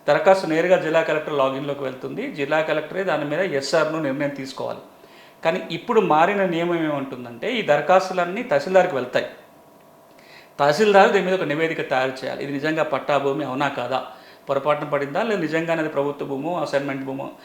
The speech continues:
అనే ఒక నివేదిక తయారు చేసి ఆ నివేదికని జిల్లా కలెక్టర్కి పంపాలి. కానీ అది నేరుగా పంపడానికి కూడా లేదు. తహసీల్దార్ నివేదిక ఆర్డీఓకి వెళ్తుంది, ఆర్డీఓ దగ్గర నుంచి అడిషనల్ కలెక్టర్కి వెళ్ళి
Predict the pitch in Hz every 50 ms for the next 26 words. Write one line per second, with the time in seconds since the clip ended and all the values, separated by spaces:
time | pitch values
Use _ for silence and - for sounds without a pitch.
0 | - - - - - 131 147 143 139 143 135 131 135 139 165 185 196 196 185 170
1 | - 147 135 135 135 131 131 135 131 - - 262 - - 139 139 139 139 135 135
2 | 156 180 190 196 196 202 196 185 196 269 302 311 - - - - - - - -
3 | - - 135 151 165 185 202 185 165 160 160 156 - - - 147 135 135 131 139
4 | 131 117 113 - - - - - - 170 185 180 151 147 160 180 196 190 202 190
5 | 180 165 165 170 165 165 160 151 160 143 127 123 127 127 123 - - 135 139 -
6 | 160 156 156 147 143 143 139 147 143 143 147 147 156 - - - - 127 131 131
7 | 143 156 160 156 160 151 147 147 - 156 165 175 220 262 - - - - - -
8 | - - - 123 143 147 156 156 151 147 143 143 147 139 135 131 127 127 151 156
9 | - 180 165 165 147 143 143 - 139 - 143 135 139 175 226 -